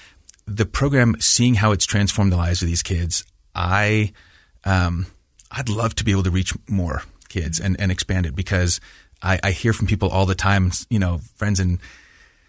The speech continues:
Bountiful or Ogden who are like, "Man, I, I wish, like, my, my kid really needs this. It's just too far."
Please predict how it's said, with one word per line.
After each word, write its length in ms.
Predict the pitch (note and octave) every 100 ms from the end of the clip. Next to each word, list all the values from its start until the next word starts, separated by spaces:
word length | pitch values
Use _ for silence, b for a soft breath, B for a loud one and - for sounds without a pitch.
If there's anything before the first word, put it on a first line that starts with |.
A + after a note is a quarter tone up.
| B B -
Bountiful 420 | A#2+ A#2+ G2+ A2+
or 140 | G#2+ -
Ogden 340 | A2+ G#2 F2+
who 100 | F2+
are 60 | G2
like, 200 | F2+ -
"Man, 140 | G#2+
I, 100 | F#2+ -
I 100 | G2+
wish, 500 | G2 A#2 - - - _ _ _
like, 220 | - F2+
my, 140 | G2 A#2
my 140 | A2+ A#2
kid 240 | - A#2+
really 340 | F2+ A2 A2+ F#2+
needs 320 | G#2+ B2 F2+
this. 260 | F2+ -
It's 240 | - G#2 - _
just 280 | A2 - -
too 140 | A2+
far." 320 | - G2+ F#2+